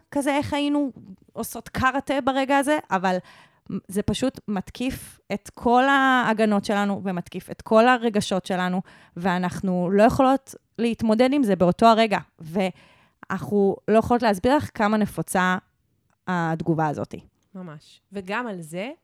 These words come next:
Speaker 2: את לא אשמה.
Speaker 1: נכון.
Speaker 2: שלא עשית, או שלא זה, כי, כי את אומרת פה את הדבר הזה. ואני רוצה להגיד ש-, שקודם כל אני ממש, ממש מסכימה, גם עם מה שהיה וגם עם מה שסיוון אמרתם, העניין של החוויה הזאת, שגם עולה מאוד מאוד חזק מהפנייה של האשמה,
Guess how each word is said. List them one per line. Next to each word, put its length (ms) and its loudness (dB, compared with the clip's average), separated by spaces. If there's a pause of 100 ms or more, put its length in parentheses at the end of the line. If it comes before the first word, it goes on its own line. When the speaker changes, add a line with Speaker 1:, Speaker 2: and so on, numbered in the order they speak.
Speaker 2:
את 140 -16
לא 140 -8
אשמה. 320 -14 (360)
Speaker 1:
נכון. 340 -2
Speaker 2:
שלא 220 -8
עשית, 640 -14
או 80 -14
שלא 300 -12
זה, 220 -14
כי, 100 -18 (320)
כי 300 -18
את 160 -20
אומרת 360 -12
פה 200 -16
את 140 -18
הדבר 260 -14
הזה. 360 -14 (560)
ואני 100 -16
רוצה 180 -12
להגיד 300 -14
ש-, 80 -18 (320)
שקודם 640 -16
כל 100 -14
אני 200 -10 (320)
ממש, 640 -12
ממש 320 -12
מסכימה, 680 -10 (100)
גם 120 -12
עם 120 -8
מה 80 -8
שהיה 380 -8
וגם 140 -8
עם 60 -4
מה 80 -4
שסיוון 340 -8
אמרתם, 380 -2
העניין 440 -4
של 200 -6
החוויה 1200 -8
הזאת, 180 -8
שגם 280 -12
עולה 320 -8
מאוד 200 -6
מאוד 200 -8
חזק 500 -8
מהפנייה 540 -8
של 160 -8
האשמה, 580 -6